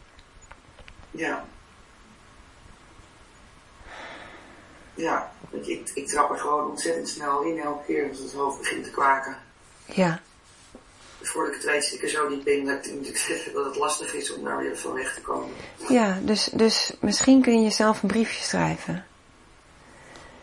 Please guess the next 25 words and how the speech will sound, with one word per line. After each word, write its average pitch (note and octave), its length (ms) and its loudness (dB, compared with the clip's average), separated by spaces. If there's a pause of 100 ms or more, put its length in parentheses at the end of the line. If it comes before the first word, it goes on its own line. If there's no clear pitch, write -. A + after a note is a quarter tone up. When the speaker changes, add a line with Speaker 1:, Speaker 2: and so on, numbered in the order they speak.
(120)
Speaker 2:
Van G#3 480 2 (180)
als A#3+ 320 6
je, A#3+ 240 4
stel - 300 4
je A#3 120 8
voor, F3+ 300 6 (100)
de G#3 100 6
inzichten B3 500 6
die G#3 120 4
je G3+ 100 6
nu, G3+ 420 6
die G3+ 240 6
je G3 60 6
nu F#3+ 120 6
krijgt, A3+ 580 2
en G3 100 0
jij F#3+ 120 6
kan F#3+ 160 4
gevoelsmatig G#3 640 4
opschrijven, F3+ 560 4
zo F#3+ 160 8
ben F#3 160 4
ik F#3 120 -2
er F3+ 80 -2
gekomen. B3 600 4